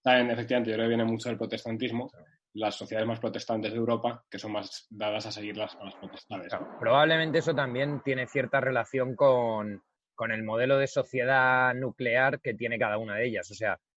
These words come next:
Speaker 2: yo creo que en los países del sur, los más mediterráneos y los católicos generalmente,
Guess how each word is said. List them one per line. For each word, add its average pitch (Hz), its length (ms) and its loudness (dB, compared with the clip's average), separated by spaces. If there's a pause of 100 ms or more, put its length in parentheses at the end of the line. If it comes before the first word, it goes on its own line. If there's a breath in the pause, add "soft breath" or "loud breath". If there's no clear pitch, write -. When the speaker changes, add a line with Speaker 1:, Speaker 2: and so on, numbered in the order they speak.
Speaker 2:
yo 127 120 2
creo 139 140 6
que 131 60 2
en 123 60 -2
los 117 120 -6
países 117 420 -4
del 113 180 -4
sur, 131 280 -2
los 101 160 -6
más 110 180 -4
mediterráneos 110 840 -4
y 101 80 -10
los 92 340 -8
católicos 104 520 -6
generalmente, 101 580 -8